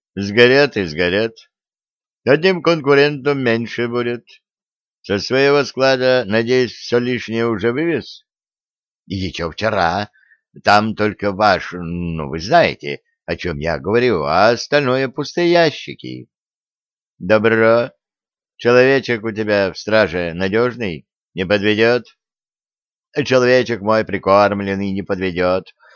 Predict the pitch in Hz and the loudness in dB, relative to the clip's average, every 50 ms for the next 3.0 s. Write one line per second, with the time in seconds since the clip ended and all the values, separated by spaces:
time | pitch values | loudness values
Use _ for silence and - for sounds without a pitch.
0 | _ _ 95 110 107 - 107 104 101 104 107 104 - 95 95 98 101 98 95 - | _ _ 0 0 2 2 0 0 2 0 0 0 -2 -4 -4 -2 -2 -4 -4 -4
1 | - - 117 120 107 82 85 98 95 101 80 - 95 90 85 82 87 87 80 - | -4 -2 -2 -2 -2 -2 -6 -6 -6 -6 -6 -4 -4 -4 -2 -2 -4 -6 -8 -10
2 | 73 87 87 110 113 104 90 78 73 78 87 87 78 - - - 71 67 - | -14 -8 -6 -6 -4 -4 -4 -6 -6 -6 -8 -8 -8 -10 -12 -12 -12 -12 -12